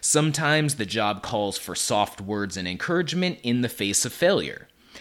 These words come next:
The simple fact that you're paying enough attention to be angry or sad about your failings might deserve praise. The Stoic philosopher Hecaton of Rhodes said,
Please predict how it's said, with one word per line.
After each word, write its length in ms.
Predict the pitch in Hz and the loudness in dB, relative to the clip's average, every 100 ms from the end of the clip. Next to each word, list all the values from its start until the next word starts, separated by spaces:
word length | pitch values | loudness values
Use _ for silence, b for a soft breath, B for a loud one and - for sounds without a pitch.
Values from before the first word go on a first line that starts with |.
| B B | B B
The 60 | 214 | 0
simple 320 | - 240 247 | 4 4 4
fact 280 | - 190 190 | 2 0 2
that 160 | - 147 | -4 2
you're 200 | 156 156 | 2 2
paying 520 | - - 147 175 180 | -2 -6 -4 -2 2
enough 260 | 170 165 | 2 2
attention 560 | 151 - 139 143 151 135 | 0 -4 -2 -2 0 2
to 120 | 135 | 0
be 180 | 113 113 | -2 -4
angry 640 | - 127 139 131 135 131 127 | 2 2 4 2 2 4 2
or 140 | 95 | 2
sad 480 | - - 123 127 127 | -2 2 4 6 4
about 260 | 117 117 110 | 4 2 0
your 140 | 113 | -4
failings 560 | - 113 113 113 113 107 | -2 -2 -2 -2 -2 0
might 320 | 135 147 147 | 0 0 0
deserve 460 | 156 117 117 113 | 0 2 0 -2
praise. 560 | - 220 107 65 - - - _ _ _ _ _ - | 0 0 0 0 -4 -4 -8 _ _ _ _ _ -8
The 140 | 135 | 0
Stoic 400 | 131 - 165 175 | 2 4 2 2
philosopher 680 | - 123 98 95 - 87 82 | -4 0 0 0 -6 -8 -6
Hecaton 560 | 127 123 123 127 120 117 | -6 -6 -4 -2 0 -2
of 260 | - 101 85 | -4 -8 -8
Rhodes 340 | 90 85 87 | -6 -4 -2
said, 400 | - 117 113 110 | -2 0 -2 -4